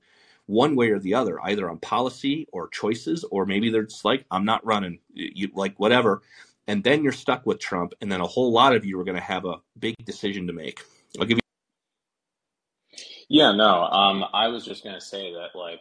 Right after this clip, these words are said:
Speaker 2: I think that last night with what happened in Florida, I think had to happen that way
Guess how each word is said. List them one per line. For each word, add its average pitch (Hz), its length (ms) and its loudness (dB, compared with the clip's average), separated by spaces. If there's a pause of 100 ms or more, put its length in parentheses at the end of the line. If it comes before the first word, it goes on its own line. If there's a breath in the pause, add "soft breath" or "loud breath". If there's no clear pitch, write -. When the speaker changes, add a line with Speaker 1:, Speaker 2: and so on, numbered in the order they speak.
(120)
Speaker 2:
I 101 160 -8
think 113 380 -14
that 98 240 -6
last 92 400 -8
night 87 480 -12
with 90 240 -12
what 95 200 -4
happened 90 320 -8
in 85 120 -16
Florida, 85 580 -10
I 87 160 -8
think 82 220 -18 (200)
had 85 280 -6
to 98 160 -4
happen 98 800 -6
that 95 260 0
way 92 320 -4